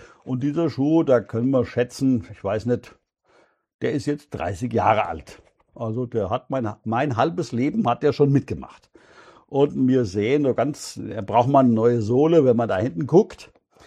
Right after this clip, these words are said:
Da gehen wir auch gleich hin mit den neuen Sohlen. Da sehen Sie, Moment.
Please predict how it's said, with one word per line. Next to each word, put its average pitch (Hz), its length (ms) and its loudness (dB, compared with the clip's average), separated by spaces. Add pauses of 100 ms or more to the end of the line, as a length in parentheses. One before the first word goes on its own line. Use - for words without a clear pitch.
(360)
Da 113 100 -4
gehen 120 140 0
wir 95 100 4
auch 95 140 -4
gleich 104 320 -2
hin 143 180 -4
mit 139 80 -2
den 120 80 -2
neuen 123 300 0
Sohlen. 131 400 2
Da 120 160 4
sehen 117 280 0
Sie, 147 280 0
Moment. 110 500 -6